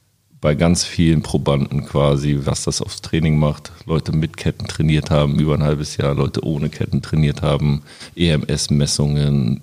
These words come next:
das komplette Programm. Ähm, da war dieses Ketten-Ding, also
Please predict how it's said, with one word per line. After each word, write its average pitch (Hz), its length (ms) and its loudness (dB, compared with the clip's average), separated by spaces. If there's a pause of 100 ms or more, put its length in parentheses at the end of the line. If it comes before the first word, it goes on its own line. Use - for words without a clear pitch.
(120)
das - 180 -4
komplette - 420 -2
Programm. 78 460 -4 (880)
Ähm, 76 480 4 (380)
da 76 200 0
war 147 160 4
dieses 78 360 0
Ketten-Ding, 78 1400 -2 (760)
also 73 260 -4